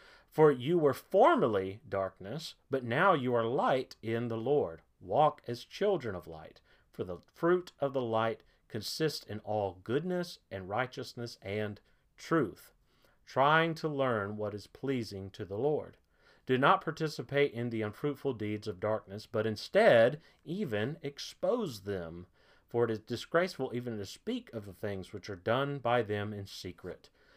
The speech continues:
But all things become visible when they are exposed by the light. For everything that becomes visible is light." So we do need to share the truth. We need to speak the truth, uh, and not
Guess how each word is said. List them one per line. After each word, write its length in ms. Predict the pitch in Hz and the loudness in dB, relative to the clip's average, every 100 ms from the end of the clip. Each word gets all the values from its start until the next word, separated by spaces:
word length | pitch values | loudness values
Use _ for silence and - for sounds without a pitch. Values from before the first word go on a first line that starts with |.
| - _ | -20 _
But 160 | - - | -12 0
all 300 | 117 151 190 | 8 12 12
things 400 | 185 110 101 98 | 8 0 -2 -6
become 360 | - 101 117 98 | -8 -6 -6 0
visible 520 | 113 117 92 90 - _ _ _ | 2 2 -2 -4 -8 _ _ _
when 120 | 101 101 | -6 -4
they 120 | 95 | -4
are 80 | 98 | -6
exposed 680 | - - 120 123 123 120 - - | -12 2 6 6 4 -4 -18 -8
by 360 | 98 104 104 104 | 0 2 2 -2
the 100 | - | -6
light. 500 | 92 95 92 82 - - _ _ | -4 -2 -4 -6 -14 -20 _ _
For 140 | - | -12
everything 540 | 110 135 151 135 139 135 | 4 4 4 2 0 -2
that 160 | 123 | -4
becomes 480 | 120 117 117 110 101 | -4 -4 -4 -2 -6
visible 600 | 92 98 92 95 92 87 - _ - | -6 -6 -6 -6 -6 -8 -12 _ -14
is 460 | 92 92 87 87 - _ _ _ _ - | -8 -6 -4 -8 -12 _ _ _ _ -18
light." 400 | 80 73 - - _ - | -16 -16 -20 -20 _ -14
So 320 | - 87 90 | -8 -6 -6
we 200 | 98 95 | -8 -8
do 200 | 110 117 | -4 -4
need 240 | 110 107 | -4 -6
to 80 | 95 | -10
share 380 | - - 104 101 | -12 -6 -4 -4
the 100 | 92 | -8
truth. 400 | - 139 107 - - | -2 -2 -2 -8 -16
We 60 | |
need 300 | 90 95 107 | -12 -12 -12
to 100 | - | -14
speak 400 | 92 - 98 - | -16 -14 -14 -14
the 100 | - | -20
truth, 400 | - 123 107 101 - - - _ | -10 -6 -4 -6 -14 -20 -20 _
uh, 320 | 98 95 90 - | 0 0 -2 -6
and 160 | 101 101 | -10 -6
not 300 | 98 98 | -6 -6